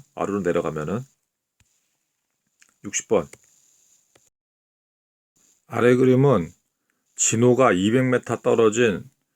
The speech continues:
문구점에 갔다가 돌아왔을 때, 어, 집을 출발한 지 X분 후에 집과 진호가 위치한 지점 사이 거리 Y 미터를 나타낸 그래프이다.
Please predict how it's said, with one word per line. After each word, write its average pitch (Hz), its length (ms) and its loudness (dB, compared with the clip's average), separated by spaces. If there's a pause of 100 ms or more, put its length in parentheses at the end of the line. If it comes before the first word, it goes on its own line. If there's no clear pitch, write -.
(280)
문구점에 120 720 0
갔다가 107 640 -4
돌아왔을 95 840 -2
때, 90 360 -2 (1600)
어, 92 720 -2
집을 147 460 0
출발한 143 480 0
지 131 80 0
X분 117 440 -2
후에 113 420 2 (280)
집과 - 560 -2 (400)
진호가 117 440 0
위치한 101 440 -2
지점 104 280 -2
사이 104 200 0
거리 92 420 0
Y 87 340 2
미터를 98 460 -2
나타낸 95 420 -6
그래프이다. 85 720 -6